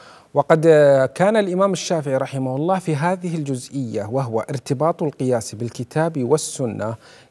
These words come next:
كان الإمام الشافعي رحمه الله يريد حسم مادة التلاعب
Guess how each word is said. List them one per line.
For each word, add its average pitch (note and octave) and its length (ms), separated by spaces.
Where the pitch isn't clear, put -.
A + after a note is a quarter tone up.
كان G3 260
الإمام D#3 520
الشافعي C#3+ 420
رحمه A#2+ 340
الله C#3 340
يريد F3 600
حسم E3 500
مادة D#3+ 380
التلاعب C#3+ 760